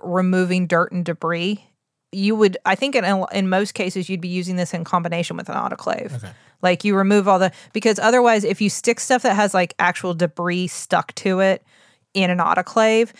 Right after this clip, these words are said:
Speaker 1: you run the risk of bacteria, like, hiding deep underneath stuff, and it's still on there. Like,
Speaker 2: Mm-hmm.
Speaker 1: the, it, an autoclave is not gonna clean that dirt off of it.
Speaker 2: I gotcha.
Speaker 1: So this cleans all the particles off,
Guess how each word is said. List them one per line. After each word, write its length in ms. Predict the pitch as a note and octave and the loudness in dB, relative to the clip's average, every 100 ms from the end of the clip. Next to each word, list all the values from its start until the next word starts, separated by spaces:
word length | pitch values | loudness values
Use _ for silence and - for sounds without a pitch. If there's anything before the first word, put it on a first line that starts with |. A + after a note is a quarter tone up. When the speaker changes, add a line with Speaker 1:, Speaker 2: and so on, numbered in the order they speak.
| - _ | -20 _
Speaker 1:
you 140 | G3 | -2
run 180 | F#3+ A3+ | 2 2
the 100 | G#3+ | 2
risk 420 | F3+ G#3+ G#3 - - | 4 4 2 -2 -2
of 320 | G3+ F3 F3 | 0 -2 0
bacteria, 580 | F#3 F3+ - F#3 F#3 F3+ | 0 0 -4 -2 0 0
like, 220 | D#3+ D#3 | 0 -2
hiding 640 | - F#3+ F#3 F3+ E3+ E3 | -6 -2 0 -2 -4 -4
deep 360 | D#3 F3+ E3 - | -4 -6 -6 -6
underneath 480 | F3 E3+ F3 F3+ E3 | -6 -4 -4 -4 -6
stuff, 580 | - - - E3 D#3 - | -8 -6 2 2 2 -4
and 120 | F#3 | -2
it's 100 | F#3+ | -2
still 200 | - A3+ E3+ | 0 -2 0
on 220 | F3 E3 | -2 -2
there. 220 | - - | -8 -4
Like, 140 | F#3+ F#3 | -2 0
Speaker 2:
Mm-hmm. 160 | G3 F#3 | -2 0
Speaker 1:
the, 60 | G3 | -4
it, 120 | - | 0
an 120 | F#3+ | 2
autoclave 400 | G3+ G#3+ G#3 A3 | 4 4 4 2
is 120 | F#3 G3 | 2 0
not 140 | F#3 | 0
gonna 120 | F3+ | -4
clean 260 | - F#3+ F3+ | -6 -4 -2
that 200 | E3 F3 | -2 -2
dirt 220 | E3+ E3 | -2 0
off 220 | - E3 | -4 -4
of 160 | D2+ - | -6 -6
it. 80 | - | -10
Speaker 2:
I 60 | A#3 | -8
gotcha. 280 | G#3+ A2+ A2 | -8 -8 -6
Speaker 1:
So 140 | G3 | 0
this 180 | G#3 A3+ | 2 0
cleans 280 | - A3 G3 | 0 0 2
all 100 | G3 | 2
the 280 | E3+ E3 D#3 _ _ - | 2 0 -4 _ _ -4
particles 500 | - G3 F#3 E3+ E3+ | 2 2 0 -2 0
off, 460 | F3 E3 - - | 0 -2 -6 -20